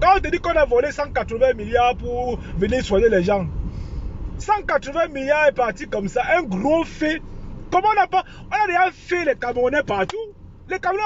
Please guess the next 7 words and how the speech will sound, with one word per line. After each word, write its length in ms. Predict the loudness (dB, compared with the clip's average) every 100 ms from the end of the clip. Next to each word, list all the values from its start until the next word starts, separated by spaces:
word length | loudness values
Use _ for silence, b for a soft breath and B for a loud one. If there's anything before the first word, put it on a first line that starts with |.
| 0
ont 60 |
été 220 | 0 -4
faits 420 | -4 -4 2 2 4
jusqu'à, 640 | 4 2 -2 2 4 4 B B B
c'est-à-dire 280 | -4 0 2
que 220 | 2 2
jusqu'à, 880 | 2 -2 6 6 6 -2 -2 0 0